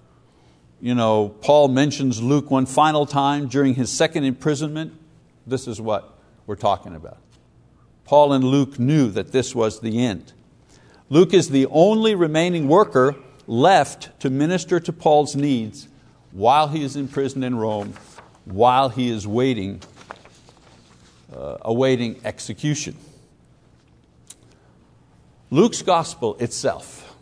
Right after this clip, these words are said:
So Luke had many first-hand resources to draw from in the writing of his gospel. As an early member of the church at Antioch,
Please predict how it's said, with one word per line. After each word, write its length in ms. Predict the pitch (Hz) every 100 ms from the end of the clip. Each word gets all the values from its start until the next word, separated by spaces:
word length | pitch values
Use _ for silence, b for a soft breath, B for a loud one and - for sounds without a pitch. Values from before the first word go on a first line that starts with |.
| _
So 260 | - 151 147
Luke 320 | 147 226 269
had 220 | 208 170 143
many 340 | 160 208 220
first-hand 720 | - 190 202 202 - 185 160
resources 680 | 151 196 165 147 139 151 139
to 160 | - 127
draw 340 | 131 165 190
from 520 | 180 131 123 127 131 131
in 120 | 127
the 120 | 117
writing 380 | 123 151 160 156
of 100 | 127
his 180 | 143 -
gospel. 520 | 117 95 - - - _ _ _ _ b b b b -
As 200 | 131 139
an 100 | 139
early 280 | 185 190
member 400 | 170 156 185 185
of 140 | 160 131
the 80 | 131
church 420 | - 170 190 160
at 120 | 127
Antioch, 720 | 131 151 165 180 180 226 -